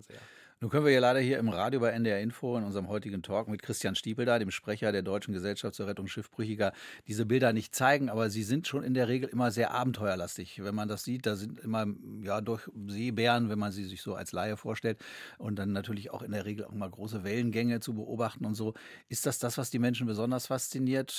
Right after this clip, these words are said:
Speaker 2: Und ist das überhaupt die Arbeit, die meistenteils ansteht, oder ist die vielleicht im Grunde viel weniger spektakulär?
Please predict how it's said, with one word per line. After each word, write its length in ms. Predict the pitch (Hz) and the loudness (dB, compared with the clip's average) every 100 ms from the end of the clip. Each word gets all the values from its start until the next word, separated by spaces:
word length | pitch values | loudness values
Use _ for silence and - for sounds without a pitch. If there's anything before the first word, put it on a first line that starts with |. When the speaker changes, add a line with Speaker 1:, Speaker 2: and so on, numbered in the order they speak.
| - - | -8 -4
Speaker 2:
Und 140 | 104 | -4
ist 140 | - | 0
das 140 | 127 110 | 0 0
überhaupt 360 | 110 101 117 | -2 0 0
die 120 | - 120 | -2 0
Arbeit, 420 | 101 117 127 117 | 4 4 2 2
die 80 | 110 | 2
meistenteils 640 | 104 110 - - 101 92 | 2 0 -2 -4 -4 -4
ansteht, 460 | - 113 - 220 233 | -6 -6 -4 -4 -4
oder 120 | 139 | -6
ist 140 | 120 | -4
die 80 | 117 | -4
vielleicht 300 | 117 107 101 | 0 0 0
im 80 | 107 | -4
Grunde 240 | 98 98 | -2 -2
viel 200 | - 101 | -2 -4
weniger 280 | 98 95 80 | -2 -2 -4
spektakulär? 720 | - 67 - - - 82 82 | -8 -10 -10 -12 -12 -14 -14